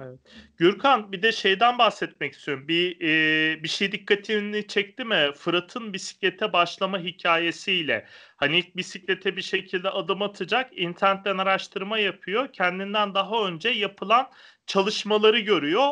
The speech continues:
Oradan biraz daha ufuk açılıyor. Bu da aslında senin benim,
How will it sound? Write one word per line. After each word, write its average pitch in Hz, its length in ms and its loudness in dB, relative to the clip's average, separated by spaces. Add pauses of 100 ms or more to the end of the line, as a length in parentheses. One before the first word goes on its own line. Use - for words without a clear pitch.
Oradan 208 540 4
biraz 139 340 2
daha 143 260 -2
ufuk 139 300 -10
açılıyor. 110 500 -12 (360)
Bu 147 100 -8
da 185 100 4
aslında 196 280 0
senin 214 400 -4
benim, 220 260 -2